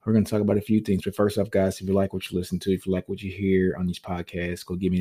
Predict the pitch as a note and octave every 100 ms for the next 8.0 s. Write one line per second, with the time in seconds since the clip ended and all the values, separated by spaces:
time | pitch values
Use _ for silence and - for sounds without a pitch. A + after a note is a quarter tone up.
0 | E2+ - F#2+ F2+ - F#2+ G2 F#2 F#2 F2+
1 | F2 F#2+ G#2+ - G#2+ - G2 F#2 F2 F2
2 | E2+ G2 - F2+ - F2+ - E2+ - G#2+
3 | F#2+ F#2 F2+ E2 D2+ - - - - -
4 | _ A2+ A#2 F2+ F#2+ F#2+ A#2 A#2 G2 F#2+
5 | G#2 G#2 A2 G2 F#2+ F2+ F2+ F2 - _
6 | G3+ D#3+ F3 D#3+ - - - _ _ _
7 | A2 A#2 G#2+ A2 G#2 G2+ G2 G2+ G#2 G#2+